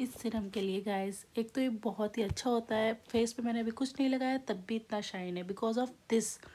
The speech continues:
इसकी वजह से ही मेरा फेस full day बहुत ही अच्छा रहता है। और गाइस मैं ये कहूँगी कि आपको, अ, लोग कहते हैं पन्द्रह दिन में result आएगा, but नहीं,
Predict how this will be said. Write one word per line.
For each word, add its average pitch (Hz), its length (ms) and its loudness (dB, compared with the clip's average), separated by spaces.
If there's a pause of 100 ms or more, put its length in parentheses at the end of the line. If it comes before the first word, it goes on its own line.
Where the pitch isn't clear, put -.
(480)
इसकी 294 260 2
वजह 285 220 4
से 277 120 0
ही 285 120 4
मेरा 233 260 2
फेस 220 320 0
full 262 420 0
day 208 400 2 (320)
बहुत 208 380 2
ही 220 520 -4
अच्छा 214 280 0
रहता 233 260 2
है। 233 100 4
और 208 240 0
गाइस 208 380 0 (220)
मैं 233 120 2
ये 240 120 4
कहूँगी 226 360 4
कि 226 100 0
आपको, 208 260 0
अ, 226 40 -2 (800)
लोग 240 200 4
कहते 254 180 0
हैं 254 120 -2
पन्द्रह 220 280 2
दिन 240 120 4
में 226 120 2
result 208 340 2
आएगा, 202 220 2
but 233 240 -2
नहीं, 170 200 0